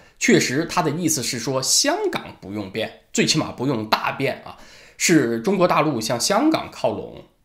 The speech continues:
所以必须得有联美抗苏和以香港为蓝本这两个前提啊，才会有接下来美国放松出口管制、放松技术管制，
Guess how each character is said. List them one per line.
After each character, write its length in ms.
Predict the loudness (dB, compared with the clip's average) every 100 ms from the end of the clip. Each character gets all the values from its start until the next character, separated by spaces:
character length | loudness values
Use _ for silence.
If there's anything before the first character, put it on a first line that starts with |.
| _ _ _ -2
所 180 | 4 6
以 200 | 4 -2 -16 _ _ _ 0
必 160 | 4
须 200 | 6 6
得 120 | 8 6
有 220 | 4 0
联 220 | 0 2
美 180 | 0 -2
抗 220 | -2 -2
苏 360 | 0 -4 -4 -8 _
和 160 | -2 2
以 160 | 2 2
香 260 | 4 4
港 220 | 2 -2
为 160 | -2 0
蓝 260 | 2 2 2
本 160 | -2
这 120 | -2
两 280 | -2 -2 -4
个 120 | -4
前 280 | -2 2 2
提 520 | 0 0 0 -2 -6 -18 _
啊， 160 | -10 0
才 180 | 2
会 160 | 6 6
有 240 | 4 0
接 160 | 0 -2
下 100 | 0
来 140 | 2
美 220 | 2 0 -2
国 200 | -2 0
放 240 | 0 -2
松 160 | -4 -6
出 140 | -8
口 180 | -6 -4
管 280 | -4 -6 -2
制、 280 | 2 2
放 220 | 2 -4 -4
松 180 | -6
技 200 | -4 -4
术 240 | -4 -6 -8
管 240 | -8 -8
制， 240 | 0 0